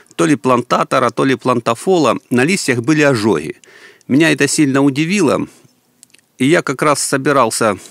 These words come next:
обрабатывать тоже этим препаратом. А удивило по той причине, что я так подумал, там пакетик двадцать пять грамм разводится на десять литров воды.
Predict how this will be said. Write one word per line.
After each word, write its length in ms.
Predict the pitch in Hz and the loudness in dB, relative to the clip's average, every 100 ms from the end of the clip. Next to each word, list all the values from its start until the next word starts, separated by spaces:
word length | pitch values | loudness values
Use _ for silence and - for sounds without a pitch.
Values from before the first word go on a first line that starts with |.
| - _ _ - | -20 _ _ -10
обрабатывать 760 | 113 123 123 120 - 107 107 | -4 -2 0 0 0 -2 -2
тоже 300 | - 113 104 | -2 -2 -2
этим 320 | 107 117 107 110 | -4 -4 -4 -2
препаратом. 640 | 120 120 175 175 92 - - - - - _ _ | -4 0 0 0 0 -4 -8 -20 -20 -20 _ _
А 120 | - | -2
удивило 400 | 127 151 165 147 | -2 0 0 2
по 120 | 139 | 0
той 160 | 139 147 | -2 -2
причине, 440 | 139 127 156 143 | -2 -4 0 0
что 360 | 120 127 113 104 - | 0 -2 -4 -6 -6
я 220 | 127 120 | -4 0
так 160 | 113 | -2
подумал, 500 | - 117 131 110 98 - - | -2 -2 0 2 0 -4 -6
там 160 | 113 | -4
пакетик 480 | 113 127 180 156 98 | -2 -2 -2 -2 -2
двадцать 340 | 98 123 135 - | 0 0 -2 -2
пять 240 | 123 120 | -2 0
грамм 260 | 113 92 92 | 0 0 0
разводится 520 | 101 127 156 123 107 | -2 -2 -2 -2 -2
на 120 | 104 | -2
десять 360 | 117 127 - 120 | -2 -2 -2 -2
литров 360 | 123 117 110 | -2 -2 0
воды. 360 | 113 107 85 | 0 -2 -4